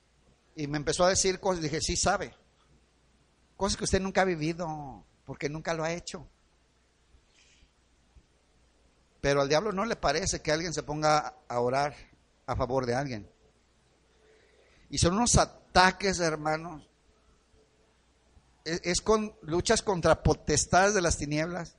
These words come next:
Y el diablo te ataca. Claro, tú sabes que Dios está contigo, ¿verdad?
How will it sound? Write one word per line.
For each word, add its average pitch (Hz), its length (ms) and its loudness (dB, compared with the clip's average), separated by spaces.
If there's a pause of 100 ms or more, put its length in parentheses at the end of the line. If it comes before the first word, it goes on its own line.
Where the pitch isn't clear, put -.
(400)
Y 156 380 -4
el 156 100 4
diablo 175 280 0
te 180 100 4
ataca. - 880 2 (1900)
Claro, 190 300 6
tú 170 100 -6
sabes 180 280 2
que 165 120 -2
Dios 165 180 0
está 165 200 0
contigo, 156 540 -2
¿verdad? 131 340 -4